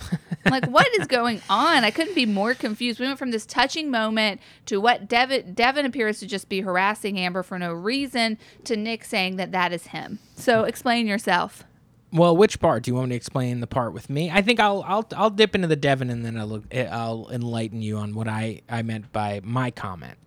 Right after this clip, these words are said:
Speaker 2: So Devin, first of all, upon thinking about this, you know, it's like, why did he do this? Okay, Big T, who is, uh, Big T's partner is C T, right?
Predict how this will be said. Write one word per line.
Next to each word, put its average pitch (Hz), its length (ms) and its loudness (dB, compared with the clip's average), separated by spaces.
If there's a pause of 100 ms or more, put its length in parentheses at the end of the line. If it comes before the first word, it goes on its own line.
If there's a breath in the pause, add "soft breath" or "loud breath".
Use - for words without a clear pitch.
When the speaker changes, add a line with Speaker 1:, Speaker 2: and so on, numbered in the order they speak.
(840)
Speaker 2:
So 170 580 8
Devin, 262 640 0 (460 soft breath)
first 240 260 0
of 185 140 0
all, 127 420 2
upon 190 520 0
thinking 143 400 -4
about 110 320 -6
this, - 500 -8 (220)
you 135 100 -2
know, 113 240 -4
it's - 160 -8
like, 117 140 -2
why 135 180 2
did 143 140 0
he 135 100 -2
do 120 180 0
this? - 360 -6 (480 loud breath)
Okay, 135 280 -2
Big 147 360 -4
T, 170 560 -2
who 196 160 2
is, 208 200 -4
uh, 180 160 2
Big 175 240 0
T's 185 200 -2
partner 156 340 0
is 139 80 -2
C 143 240 -4
T, 110 360 -6 (440 loud breath)
right? 147 340 0